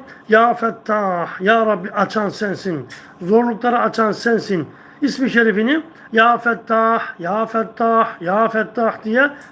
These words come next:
çekelim, Allah'ımıza yalvaralım. Alim, onun ilmi külli, yani her şeyi bilen. Biz de biliyoruz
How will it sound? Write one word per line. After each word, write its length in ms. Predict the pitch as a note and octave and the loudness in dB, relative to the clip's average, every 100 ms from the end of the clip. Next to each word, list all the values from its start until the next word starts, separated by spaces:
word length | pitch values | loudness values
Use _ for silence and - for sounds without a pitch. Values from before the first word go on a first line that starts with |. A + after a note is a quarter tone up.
| - | -4
çekelim, 560 | A#3 G#3+ A3 A#3+ D4 - - - | -2 2 2 2 0 -2 -16 -8
Allah'ımıza 680 | G3+ G3+ A3 G3 F#3 A#3 C4+ - - | -2 2 2 2 0 0 -2 -8 -8
yalvaralım. 580 | F#3 F#3 F3+ D#3+ D3 A#2+ - - - - - - - - - - - - - - - - - | -2 0 0 0 -2 -6 -14 -20 -20 -20 -20 -20 -20 -20 -20 -20 -20 -18 -18 -18 -18 -16 0
Alim, 760 | D#3 C4+ D4+ F4 D#4+ B3 E3 A#2 _ _ _ _ _ _ _ _ - - - | 4 4 4 4 4 2 -4 -10 _ _ _ _ _ _ _ _ -20 -20 2
onun 440 | C4 D#4+ F#4 F4+ - - _ | 4 6 4 2 -8 -20 _
ilmi 580 | D4 D#4+ D4+ C#4+ D4 E4 E4 _ _ _ _ _ _ _ _ _ - | 6 6 6 4 2 -2 -8 _ _ _ _ _ _ _ _ _ 2
külli, 680 | D4 D4 D4 D#4 D4 F#3+ C3+ - | 6 6 6 6 4 0 -8 -10
yani 300 | A3 G#3+ A3+ | -4 -2 -2
her 220 | A3+ A4+ | 0 -2
şeyi 360 | A4+ F4+ D#4+ C4 | 0 2 2 2
bilen. 300 | C4 A3 D3+ A2 - _ _ _ _ _ _ _ _ - - - - - | 4 4 4 -6 -20 _ _ _ _ _ _ _ _ -20 -20 -20 -20 -2
Biz 200 | A#3 F4 | 2 6
de 140 | F4+ D#4 | 4 4
biliyoruz 600 | C#4 B3+ B3 D4 - | 2 2 0 0 -4